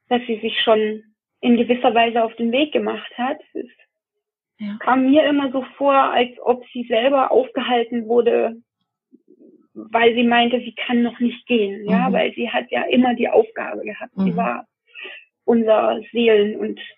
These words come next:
Speaker 1: Trösterhund. Ja, meine Mama hat mich dann angerufen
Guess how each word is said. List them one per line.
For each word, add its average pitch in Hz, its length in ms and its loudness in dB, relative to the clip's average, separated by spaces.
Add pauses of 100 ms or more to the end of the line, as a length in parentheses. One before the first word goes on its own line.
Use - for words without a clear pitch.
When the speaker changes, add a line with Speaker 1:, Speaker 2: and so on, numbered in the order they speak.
(400)
Speaker 1:
Trösterhund. 233 840 -10 (1900)
Ja, 269 160 4
meine 262 220 4
Mama 240 240 4
hat 247 180 0
mich 240 100 -4
dann 214 160 -2
angerufen 269 640 -2